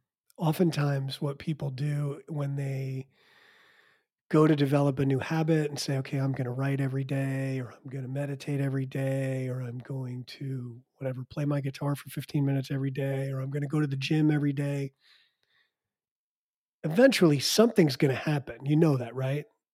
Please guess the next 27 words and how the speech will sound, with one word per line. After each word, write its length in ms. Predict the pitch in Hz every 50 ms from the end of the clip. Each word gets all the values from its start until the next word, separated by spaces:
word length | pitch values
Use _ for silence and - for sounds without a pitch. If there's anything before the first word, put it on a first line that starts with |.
| _ _ -
'Cause 140 | - 147 -
stuff 240 | - - 156 -
happens, 600 | - - 139 123 - - - - - - - _ _ _ _ _ _ _ _ _ _ _ _ _ _ _ _ _ _
and 320 | 165 147 147 143 139 139 135
you're 120 | 147 143
gonna 160 | 143 143 135
miss 240 | 131 131 123 - -
a 40 | 131
day. 340 | 120 127 123 - - - _ _ _ _ _ _ _ _ _ _ _
You're 140 | - 143 139
gonna 140 | 139 143 143
get 140 | 135 143 135
sick, 500 | - - - 143 127 - - - - _ _ _ _ _ _ _ _ _ _ _ _ -
or, 720 | 147 131 131 135 127 131 131 131 131 131 131 131 131 135 - -
you 140 | - 143 139
know, 160 | 135 131 131
your 200 | 131 131 139 131
kid's 320 | - - 180 185 170 151 -
gonna 200 | 156 139 135 131
get 180 | 127 123 -
sick 340 | - - 135 127 - - -
and 120 | 135 135
you 80 | 139 135
can't 240 | - - 147 131 -
get 220 | - 131 131 -
there, 260 | - 160 - 135 - -
or, 440 | 147 143 139 139 139 139 139 135